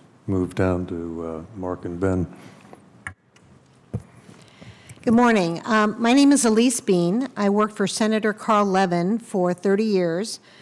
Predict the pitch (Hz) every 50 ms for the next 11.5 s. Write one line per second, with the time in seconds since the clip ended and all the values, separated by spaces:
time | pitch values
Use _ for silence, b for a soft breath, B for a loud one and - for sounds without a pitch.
0 | B B B B - 262 254 254 - - 269 254 247 240 202 214 220 214 220 214
1 | 196 202 196 196 196 196 196 196 196 190 190 190 185 185 190 - - - 254 247
2 | 240 240 233 226 - - 254 240 214 - - 240 226 214 214 208 208 - 202 202
3 | 202 196 190 185 190 190 190 - - 175 165 196 196 202 196 - 180 165 160 -
4 | 185 175 175 175 175 175 185 170 175 165 165 175 185 190 190 190 180 180 175 170
5 | 185 190 185 - 202 170 185 196 196 202 - - 175 165 165 165 - - B B
6 | B B B 196 202 - 202 - - 220 208 208 - - - - 185 156 139 135
7 | - - - - - b b b b b b b b b 190 190 185 196 208 226
8 | 233 240 226 214 208 196 - - 269 277 - 269 220 - - 202 185 180 180 180
9 | 180 185 180 170 - 190 175 170 196 196 202 208 196 190 175 185 190 185 185 180
10 | - - 208 185 175 180 180 185 180 - 190 180 170 147 - - 165 - - 214
11 | 190 180 - - 139 131 135 - - -